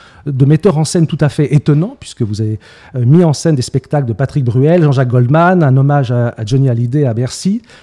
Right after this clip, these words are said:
une étonnante d'ailleurs capacité de passer du classique à la chanson et à l'opérette, et vous êtes directeur de casting, notamment pour Le Royaume, Starmania, et cetera. Je pense que j'en ai oublié à peu près quatre-vingt-dix pour cent.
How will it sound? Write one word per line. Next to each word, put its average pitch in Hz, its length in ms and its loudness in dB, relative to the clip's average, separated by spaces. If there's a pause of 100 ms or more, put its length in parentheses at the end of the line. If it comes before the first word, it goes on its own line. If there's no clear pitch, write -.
(140)
une 143 100 4
étonnante 185 480 2
d'ailleurs 151 460 2
capacité 165 540 -2
de 135 80 0
passer 156 280 0
du 135 120 0
classique 185 460 -2
à 156 40 0
la 131 100 0
chanson 160 380 -4
et 123 80 -2
à - 20 -2
l'opérette, 143 520 -4
et 160 100 2
vous 147 120 2
êtes 143 80 2
directeur 143 400 0
de 120 100 -4
casting, 196 520 -4 (320)
notamment 156 600 4
pour 110 160 -6
Le 107 60 -2
Royaume, 151 500 -2
Starmania, 135 460 -2
et 135 80 -2
cetera. 131 440 -6
Je 131 100 -2
pense 175 260 -2
que - 80 -4
j'en 139 140 2
ai 147 60 2
oublié 147 480 -2
à 165 100 -2
peu 160 120 -2
près 208 220 -2
quatre-vingt-dix 175 460 -2
pour 170 180 -14
cent. - 240 -6